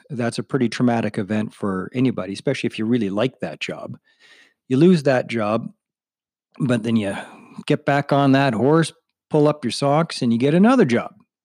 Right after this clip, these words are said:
And then you get fired again. And that hurts even more 'cause you're starting to see a trend here. Pull up your boots, take a deep breath,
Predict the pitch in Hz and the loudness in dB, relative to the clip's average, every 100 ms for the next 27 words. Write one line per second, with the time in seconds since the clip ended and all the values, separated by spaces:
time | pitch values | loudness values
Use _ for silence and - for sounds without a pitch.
0 | _ _ _ _ _ _ _ _ _ _ | _ _ _ _ _ _ _ _ _ _
1 | _ _ _ _ _ - 135 120 113 - | _ _ _ _ _ 0 2 4 2 0
2 | 135 104 90 87 127 - - _ _ _ | -2 0 -4 -4 -2 -4 -8 _ _ _
3 | _ _ _ _ _ _ 120 113 110 113 | _ _ _ _ _ _ -2 0 0 0
4 | 117 - 123 107 98 113 139 80 - _ | -4 0 0 0 0 2 2 0 -8 _
5 | _ _ _ _ - 101 92 135 110 95 | _ _ _ _ -6 -6 -2 0 0 -2
6 | - 139 92 - 196 202 135 110 - - | -2 -2 -2 0 4 4 4 2 -4 -8
7 | _ _ _ _ _ _ _ _ _ _ | _ _ _ _ _ _ _ _ _ _
8 | _ _ _ _ _ _ _ _ _ _ | _ _ _ _ _ _ _ _ _ _
9 | - 123 123 123 113 139 147 - - - | -2 0 0 -2 2 4 4 0 -10 -12
10 | - - 127 120 123 131 110 135 156 - | -20 -6 -4 2 2 2 2 2 2 -2